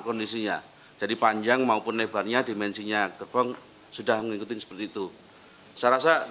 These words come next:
terkait dengan, eh, eh, kriteria desain itu sudah tidak ada masalah, Pak. Tinggal detailnya kami nanti akan diskusi dengan Jakpro maupun dengan Bina Marga, Pak.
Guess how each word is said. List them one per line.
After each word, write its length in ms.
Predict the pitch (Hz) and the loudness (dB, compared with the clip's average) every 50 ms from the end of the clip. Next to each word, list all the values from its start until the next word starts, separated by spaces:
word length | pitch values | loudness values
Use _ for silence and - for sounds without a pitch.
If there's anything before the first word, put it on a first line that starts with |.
| - - | -2 0
terkait 320 | 135 127 131 147 143 147 | 2 4 6 6 6 6
dengan, 560 | 143 123 127 123 123 127 127 123 123 123 127 | 4 4 6 6 6 4 4 2 2 0 0
eh, 680 | - - 123 120 117 117 117 117 117 117 117 117 117 113 110 - - - - - - | 0 2 2 4 6 6 6 6 6 6 6 4 2 0 -2 -6 -14 -18 -20 -14 -8
eh, 380 | - 107 113 110 110 107 107 104 - - | -6 -4 -2 -2 0 0 -2 -2 -4 0
kriteria 400 | - 131 131 120 131 135 127 127 | 2 2 4 4 6 4 4 4
desain 240 | 123 107 127 123 | 2 2 2 2
itu 220 | 117 117 110 151 151 | 2 2 0 -2 -4
sudah 260 | 147 139 117 113 104 - - - - - - | -2 0 2 0 0 0 -6 -14 -18 -12 -8
tidak 180 | 107 110 101 107 | -4 -4 -2 -2
ada 60 | 104 | -2
masalah, 320 | 101 98 95 110 110 113 117 | -4 -2 0 0 2 2 2
Pak. 380 | 120 - - - - - - | 2 0 -2 -8 -16 -14 -10
Tinggal 260 | 120 113 113 117 110 | -4 2 2 2 2
detailnya 600 | - 110 - 120 110 107 107 107 123 135 147 143 - - - - - - - | 2 -2 0 0 0 0 2 2 4 4 4 2 0 -8 -16 -20 -20 -8 -4
kami 160 | - 110 110 113 | -2 -2 0 0
nanti 220 | 113 113 117 123 | -2 -2 -2 -2
akan 240 | 113 - 113 110 104 | -4 -2 -4 -4 -6
diskusi 340 | 95 - 113 110 - - 117 104 | -6 -8 -8 -8 -6 -6 -4 -4
dengan 320 | 104 95 95 92 92 90 92 - - - - - - - | -4 -4 -4 -6 -6 -8 -12 -14 -12 -12 -12 -12 -10 -8
Jakpro 320 | - 101 90 - - 110 107 | -6 -6 -6 -4 -4 -4 -2
maupun 400 | 104 98 95 - 104 98 98 98 - - - | -2 -4 -6 -6 -6 -8 -8 -8 -12 -14 -12
dengan 160 | 101 101 101 | -8 -8 -8
Bina 240 | 95 107 92 98 95 | -8 -8 -8 -8 -6
Marga, 340 | 95 90 82 - 92 82 | -6 -8 -8 -8 -10 -10
Pak. 60 | 82 | -12